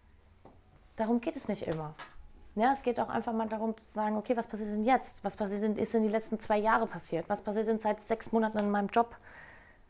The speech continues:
Und vor allem, und das ist das, was wir uns nie anschauen, was sind denn die Inputsysteme, also, oder sagen wir mal die Informationswege, die wir täglich die meiste Zeit eigentlich haben?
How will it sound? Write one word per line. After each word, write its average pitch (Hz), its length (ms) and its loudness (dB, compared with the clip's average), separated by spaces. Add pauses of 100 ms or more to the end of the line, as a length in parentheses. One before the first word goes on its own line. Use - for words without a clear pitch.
(140)
Und 233 140 12
vor - 220 8
allem, 247 440 8 (420)
und 220 120 4
das 269 160 8
ist 240 160 -4
das, 247 140 2
was 220 160 -2
wir 220 80 4
uns 214 220 -2
nie 311 180 2
anschauen, 165 500 -2 (540)
was 220 480 2 (180)
sind 269 240 4
denn 247 260 2
die 185 260 -4
Inputsysteme, 180 1080 -2 (640)
also, 175 280 -2
oder 160 320 -2
sagen 170 180 -4
wir 170 60 -4
mal 165 100 -4
die 170 120 -4
Informationswege, 185 1300 0 (540)
die 220 120 4
wir 214 240 2
täglich - 640 -2 (800)
die 208 60 2
meiste 247 440 4
Zeit 247 240 0
eigentlich 202 320 -4
haben? 156 280 -4